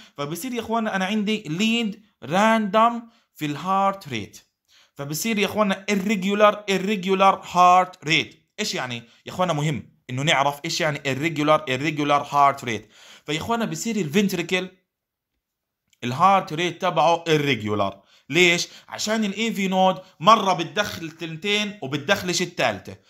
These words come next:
مرة بتدخل ثلاثة مع بعض، مرة بتدخل واحدة آه وواحدة لا، مرة تنتين آه وواحدة لا، تمام؟ فبصير irregular، هاي أول إشي في الهارت ريت، ويعني irregular في الريثم،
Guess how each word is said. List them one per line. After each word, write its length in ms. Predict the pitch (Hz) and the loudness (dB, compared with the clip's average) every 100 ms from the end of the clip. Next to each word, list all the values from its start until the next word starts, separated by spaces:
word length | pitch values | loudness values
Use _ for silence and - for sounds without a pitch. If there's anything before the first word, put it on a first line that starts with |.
| _ - | _ 2
مرة 260 | 208 208 | 4 4
بتدخل 500 | 185 160 208 202 196 | 2 0 -2 -2 -4
ثلاثة 360 | 165 175 196 190 | -2 0 0 2
مع 160 | 185 | 2
بعض، 380 | 170 165 117 104 - _ | 4 4 2 -2 -14 _
مرة 240 | 165 214 | 0 2
بتدخل 480 | 196 170 196 - 180 | 0 0 -2 -2 2
واحدة 300 | 202 185 180 | 4 4 2
آه 140 | 190 196 | 4 6
وواحدة 360 | 196 202 180 | 4 2 0
لا، 240 | 180 113 - _ | 0 -2 -6 _
مرة 280 | 156 226 214 | 4 4 4
تنتين 420 | 196 185 185 214 | 0 -4 0 0
آه 160 | 196 202 | 4 4
وواحدة 340 | 196 202 180 | 6 2 2
لا، 360 | 185 123 - _ _ _ | 0 0 -2 _ _ _
تمام؟ 340 | 131 170 214 196 - _ | -4 0 0 -2 -14 _
فبصير 360 | 139 160 233 240 | -8 -4 -2 0
irregular، 720 | 196 180 190 139 123 101 92 _ | 0 2 2 2 0 0 -4 _
هاي 140 | - 175 | -4 2
أول 320 | 185 175 156 | 4 6 2
إشي 400 | 127 - 95 _ _ _ | 0 -8 -10 _ _ _
في 80 | - | -12
الهارت 460 | 143 170 196 190 165 | -4 4 4 4 0
ريت، 260 | 143 107 _ _ _ | -4 -4 _ _ _
ويعني 560 | 147 156 165 156 151 165 | 0 0 2 2 4 2
irregular 800 | 160 180 170 226 196 202 208 208 | 0 0 2 2 4 4 6 4
في 240 | 202 185 | 2 -4
الريثم، 460 | 175 156 190 190 120 | -4 0 0 0 -8